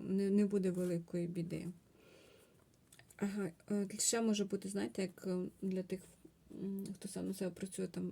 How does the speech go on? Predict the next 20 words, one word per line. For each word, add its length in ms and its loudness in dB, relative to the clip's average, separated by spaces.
клієнти 460 2
то 120 0
густо, 280 0
то 180 -4
пусто, 500 -4
ще 160 -8
так 260 -4
може 220 -4
бути. 400 -10
То 260 6
багато 500 4
за 120 4
день, 260 4
на 100 6
другий 260 4
день 420 4
там 260 4
зовсім 460 0
нема, 300 -2
чи, 140 -8